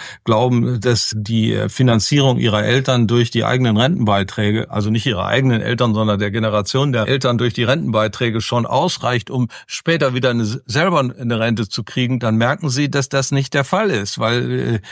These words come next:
die, äh, Rente später kommt ja nur wieder von der neuen Generation von Menschen, von den Kindern, die man hat. Und wenn man keine Kinder mehr hat,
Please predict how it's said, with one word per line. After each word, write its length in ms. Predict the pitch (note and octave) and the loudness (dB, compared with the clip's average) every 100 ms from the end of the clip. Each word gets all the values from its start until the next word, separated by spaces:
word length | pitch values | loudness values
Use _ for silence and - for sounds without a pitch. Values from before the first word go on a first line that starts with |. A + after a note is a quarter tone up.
| - | -14
die, 420 | A#2 A2 A2 A2+ | -6 -2 -2 -4
äh, 180 | A#2+ A2 - | -6 -8 -8
Rente 360 | - A2+ C3+ B2+ | -4 0 0 0
später 380 | - B2+ C3+ C#3 | 0 0 2 0
kommt 260 | C#3 C#3+ | 0 -2
ja 100 | C#3 | 0
nur 220 | C#3 D3 D3 | 0 2 2
wieder 180 | D3 | 0
von 260 | C#3+ D#3 D#3 | 0 -2 0
der 220 | D3+ D3+ | 2 2
neuen 560 | D3+ D3+ E3 G3 F3+ C#3+ | 2 4 4 4 4 2
Generation 720 | A2+ G2+ F#2+ G2+ - A2+ G#2 | 2 2 0 -2 -2 0 0
von 220 | F#2+ G#2 | 0 0
Menschen, 440 | G2+ G2+ G2 - G#2 | 0 -2 -4 -6 -6
von 200 | A2 G#2+ | -2 -2
den 160 | G#2+ | -2
Kindern, 320 | G2+ A2 G2 | 0 0 2
die 120 | G2+ G#2 | 0 0
man 200 | G2+ G#2 | 0 0
hat. 160 | G#2 | -2
Und 160 | G#2+ G#2+ | -2 -2
wenn 120 | G#2+ | 2
man 160 | A2 A2+ | 2 2
keine 260 | A2+ A2+ | 0 0
Kinder 240 | G#2 B2+ A#2 | 0 2 4
mehr 180 | G#2+ | 4
hat, 220 | G#2+ C#3 | 2 0